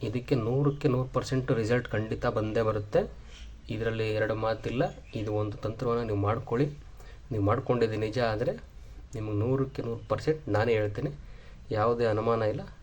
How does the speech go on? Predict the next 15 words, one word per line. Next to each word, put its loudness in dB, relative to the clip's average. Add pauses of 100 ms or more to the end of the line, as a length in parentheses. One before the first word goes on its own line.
(120)
ನಿಮ್ಮ 2
ಕೆಲಸ 0
ಆಗುತ್ತೆ. 0 (680)
ಈ -4
ಒಂದು -2
ತಂತ್ರ -2
ಮಾಡ್ಕೊಳ್ಳೋದ್ರಿಂದ 0 (520)
ನಿಮ್ಮ 0
ಮನೆಯಲ್ಲಿ 0
ಹಣದ -2 (100)
ಸಮಸ್ಯೆ, -4 (800)
ಮತ್ತೆ -6
ನಿಮ್ಮ 2
ಸಾಲದ 0
ಸಮಸ್ಯೆ -2